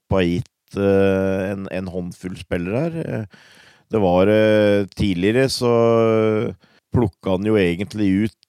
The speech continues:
eh, i hvert fall når det gjelder britiske spillere, tre stykker. Altså, det var, eh, Neco Williams, det var Curtis Jones, og det var Ian Brewster.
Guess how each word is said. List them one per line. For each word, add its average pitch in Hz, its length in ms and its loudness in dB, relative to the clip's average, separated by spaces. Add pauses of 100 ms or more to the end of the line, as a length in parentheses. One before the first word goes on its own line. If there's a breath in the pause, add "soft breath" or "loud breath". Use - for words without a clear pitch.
eh, 107 600 0
i 104 60 -4
hvert 104 140 -6
fall 101 160 -8
når 104 100 -2
det 101 60 2
gjelder 95 180 0
britiske 90 440 -6
spillere, 101 380 -2
tre 95 280 0
stykker. 151 560 -2
Altså, 107 220 -6
det 104 160 2
var, 95 360 2
eh, 95 380 0
Neco 92 260 -4
Williams, 90 500 -2
det 95 120 -8
var 92 120 -4
Curtis 87 380 -8
Jones, 95 260 -6
og 95 80 -2
det 95 80 2
var 90 160 2
Ian 87 140 -2
Brewster. 90 440 -2